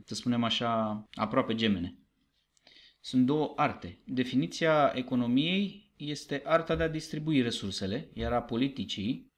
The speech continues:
arta de a guverna popoarele. Artă. Niciunul dintre economiștii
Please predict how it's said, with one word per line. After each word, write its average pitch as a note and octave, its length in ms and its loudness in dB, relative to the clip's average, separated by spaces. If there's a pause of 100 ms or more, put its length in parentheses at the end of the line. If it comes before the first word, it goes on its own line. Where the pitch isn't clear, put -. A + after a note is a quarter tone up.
arta B2 460 0
de A#2 180 -2
a A2+ 120 0
guverna A#2 400 -2
popoarele. F2+ 540 -6 (500)
Artă. B2 480 0 (100)
Niciunul C3 400 4
dintre B2+ 260 4
economiștii A#2 1160 -4